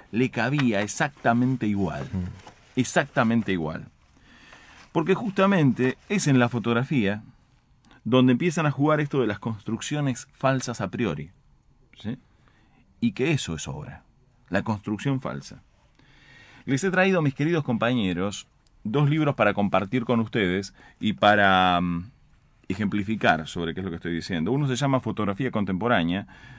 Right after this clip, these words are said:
Speaker 1: de la colección de la Caja de Depósitos y Consignaciones de París, y el otro es Arte Contemporáneo, argentino, artista por artista. Voy a empezar a hablar de este último que les nombré, de arte contemporáneo argentino,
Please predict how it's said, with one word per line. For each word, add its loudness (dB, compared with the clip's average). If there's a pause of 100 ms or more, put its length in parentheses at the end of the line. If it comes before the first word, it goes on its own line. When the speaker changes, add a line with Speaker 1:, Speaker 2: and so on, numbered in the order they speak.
(120)
Speaker 1:
de 0
la 2
colección -2
de 0
la 0
Caja -2
de -4
Depósitos -4
y -10
Consignaciones -4
de -6
París, -2 (480)
y 4
el 4
otro 2
es -2
Arte 2
Contemporáneo, 2 (640)
argentino, -2
artista -2
por 0
artista. -10 (1200)
Voy 0
a 2
empezar 2
a 6
hablar 6
de 0
este -4
último -2
que -10
les -10
nombré, -16 (140)
de 0
arte 0
contemporáneo -2
argentino, -2